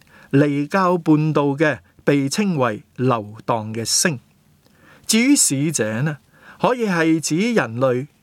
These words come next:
天使或者地上教會嘅領袖或者教師等等。奧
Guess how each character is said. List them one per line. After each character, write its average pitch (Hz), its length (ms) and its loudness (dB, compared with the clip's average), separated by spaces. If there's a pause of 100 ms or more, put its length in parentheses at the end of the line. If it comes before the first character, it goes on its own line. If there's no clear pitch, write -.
(360)
天 233 320 2
使 139 400 -2 (300)
或 143 100 2
者 156 160 2
地 135 220 0
上 120 260 -2
教 127 220 -2
會 127 160 -2
嘅 147 100 2
領 113 420 -2
袖 107 320 -4 (200)
或 120 100 0
者 117 200 -6
教 107 260 -6
師 107 400 -2
等 101 260 -12
等。 98 180 -10 (1400)
奧 143 360 2